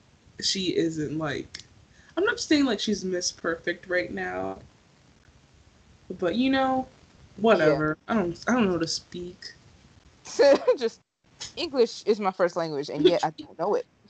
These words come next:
Speaker 2: <laughs>
Speaker 1: Honestly, if, I honestly, whatever. Okay, so they come, uh, Ashley comes home, and they,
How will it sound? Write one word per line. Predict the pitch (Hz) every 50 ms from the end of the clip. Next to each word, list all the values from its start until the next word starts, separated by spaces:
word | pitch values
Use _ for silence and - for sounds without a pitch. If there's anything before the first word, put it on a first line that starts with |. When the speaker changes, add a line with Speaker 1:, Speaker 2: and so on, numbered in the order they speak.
| - -
Speaker 2:
<laughs> | 339 - _ - _ _ - - - _ _ _ - _ _ _ _ _ _ _ _
Speaker 1:
Honestly, | - 233 262 277 285 277 - 277 277 269 262 262 247 254 277 277 - - - _
if, | - 254 247 - - - - _ _ _ _ _ - - - - -
I | 214 233 247 262 262 262
honestly, | 254 247 269 277 277 269 - - 240 240 240 226 208 - - - - - - - - _ _ _ _ _ _ _ - - - - - - -
whatever. | 196 202 220 190 170 156 160 160 160 165 165 - 165 - - - - - - - - - - - - - - - - - - - - - - - - - - - - _ _ - - _ _ _ _ - _ _ _ _ _ _ _ - - - - _ _ - _ _ - - - - _ - _ _ - - - - - _ - - - - _ -
Okay, | 240 247 240 254 240 202 185 175 233
so | - - 240 214 208 196 190 202 - - - - - - _ _ _ _ _ _ _ - _ - - - _ _ _ _ _ - - _ - - - - - -
they | - 233 226 220 214
come, | 220 - 233 208 - - 226 220 - - - - -
uh, | 196 196 185
Ashley | 196 - - 196
comes | - 208 196 202 -
home, | 240 240 233 226 226 226 208
and | 185 180 175
they, | 170 170 -